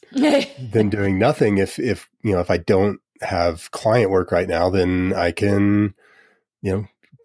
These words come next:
Speaker 2: create a podcast or <laughs> write a book." And I did both of those <laughs> things last year.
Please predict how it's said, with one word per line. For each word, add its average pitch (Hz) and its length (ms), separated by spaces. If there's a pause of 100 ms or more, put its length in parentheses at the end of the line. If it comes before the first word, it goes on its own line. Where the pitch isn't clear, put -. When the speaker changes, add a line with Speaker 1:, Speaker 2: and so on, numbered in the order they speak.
(320)
Speaker 2:
create 101 500
a 101 440
podcast 104 540
or 92 100
<laughs> 87 280
write 98 220
a 98 40
book." - 320
And 85 220
I 101 120
did 98 180
both 143 200
of 101 80
those 82 200
<laughs> - 40
things 104 300
last - 280
year. - 180